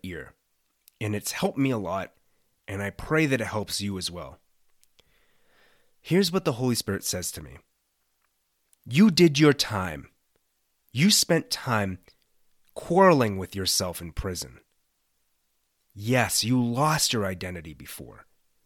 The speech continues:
but now you are free from prison. You never have to return to jail for that crime.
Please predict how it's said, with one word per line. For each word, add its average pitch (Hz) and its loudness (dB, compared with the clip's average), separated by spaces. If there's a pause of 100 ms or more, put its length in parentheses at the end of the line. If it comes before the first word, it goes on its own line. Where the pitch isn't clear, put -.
(580)
but 117 -2
now 117 4
you 131 2
are 120 6
free 180 -2 (160)
from 131 0 (160)
prison. 117 -4 (600)
You 139 2
never 170 8
have 160 0
to 147 -2
return 143 -2
to 143 0
jail 143 6
for 117 -4
that 117 2
crime. 160 -4